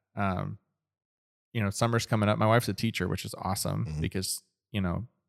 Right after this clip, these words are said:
Speaker 2: That's three whole
Speaker 1: it's,
Speaker 2: months out of the year where
Speaker 1: it's
Speaker 2: you're
Speaker 1: not
Speaker 2: just like
Speaker 1: time off. It's called recovery time.
Speaker 2: Yeah. <laughs>
Speaker 1: But there is a little bit of time off in there. So,
Speaker 2: Yeah.
Speaker 1: you know, she'll recover for a little bit, but some of that can also be taking a trip to Colorado and hanging out with
Speaker 2: Mm-hmm.
Speaker 1: family or friends.
Speaker 2: That sounds
Speaker 1: Driving
Speaker 2: awesome.
Speaker 1: out to Oregon, hanging out on the beach and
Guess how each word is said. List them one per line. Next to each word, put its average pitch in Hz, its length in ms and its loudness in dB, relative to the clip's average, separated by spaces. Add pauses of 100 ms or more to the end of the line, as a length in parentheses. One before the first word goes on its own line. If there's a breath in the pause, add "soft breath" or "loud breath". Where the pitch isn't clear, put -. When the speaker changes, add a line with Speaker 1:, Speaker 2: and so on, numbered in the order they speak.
(120)
Speaker 2:
That's 85 160 -8
three 92 160 4
whole 92 100 8
Speaker 1:
it's, 90 80 6
Speaker 2:
months 87 220 0
out 85 60 0
of 82 40 -2
the 80 80 0
year 87 180 2
where 107 120 0
Speaker 1:
it's 156 140 4
Speaker 2:
you're 170 60 8
Speaker 1:
not 170 80 6
Speaker 2:
just - 100 2
like 156 80 10
Speaker 1:
time 135 100 6
off. 110 480 2
It's 127 200 0
called 117 220 6
recovery 113 540 2
time. 143 280 6
Speaker 2:
Yeah. 127 220 10 (320)
<laughs> - 300 6
Speaker 1:
But 156 140 12
there 160 140 10
is 151 140 10
a 147 60 10
little 123 200 10
bit 113 140 8
of 110 60 -8
time 104 200 6
off 92 200 4
in 98 180 -4
there. 92 180 -2
So, 101 220 4
Speaker 2:
Yeah. 82 160 6 (480)
Speaker 1:
you 117 120 -2
know, 92 260 0
she'll 139 200 6
recover 135 460 10
for 120 140 6
a 113 40 8
little 107 140 8
bit, 101 260 4
but 117 140 2
some 147 160 6
of 135 80 6
that 107 200 4
can 117 100 0
also 104 260 2
be 101 400 0 (240)
taking 95 240 2
a 92 80 2
trip 92 220 -4
to - 100 -18
Colorado 92 400 -2
and 98 100 -4
hanging 101 200 -2
out 95 80 -2
with 76 100 -6
Speaker 2:
Mm-hmm. - 100 -6
Speaker 1:
family 50 280 -4
or - 40 -6
friends. - 440 -8 (180)
Speaker 2:
That - 140 -6
sounds - 140 -10
Speaker 1:
Driving 104 260 4
Speaker 2:
awesome. 104 60 2
Speaker 1:
out 98 120 0
to - 60 -6
Oregon, 104 360 2
hanging 98 220 2
out 95 140 2
on 95 80 0
the 98 80 0
beach 104 280 -4
and 98 220 -6